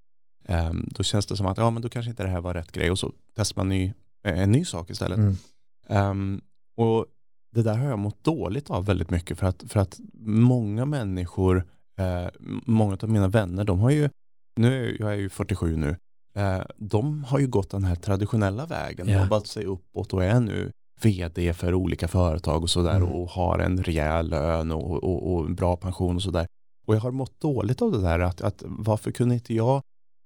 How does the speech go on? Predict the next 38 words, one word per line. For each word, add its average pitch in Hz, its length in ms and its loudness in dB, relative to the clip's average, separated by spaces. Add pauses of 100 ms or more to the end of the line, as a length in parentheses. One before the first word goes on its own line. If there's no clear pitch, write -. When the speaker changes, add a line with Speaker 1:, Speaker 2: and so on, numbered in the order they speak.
(160)
Speaker 1:
hänge 92 640 2
mig 90 280 2
åt 95 260 -2
någonting 87 500 0
eller 92 300 2
den 98 140 2
här 87 220 4 (440)
tiden 117 560 0
som, 110 360 -4
som 107 200 4
jobbar 104 400 4
för 90 340 0
dig 175 140 -8
egentligen. 80 480 -6
Speaker 2:
Mm. 101 220 -10 (380)
Speaker 1:
Ehm, 101 440 0
men 117 140 0
så 156 100 -4
läste 160 280 -4
jag 117 40 -4
någon 110 180 -6
artikel 113 540 -2
om 113 140 0
det 104 60 2
här 90 180 4
att 90 260 0
det, - 280 -2
det, 113 340 -2
det - 300 -6
f-, - 380 -8 (580)
man 113 180 4
ska 135 160 -2
inte 107 420 0 (100)
förakta - 880 -2 (100)
det 113 80 0
här 92 180 4 (100)
barnsliga 104 920 -4
i, 98 320 0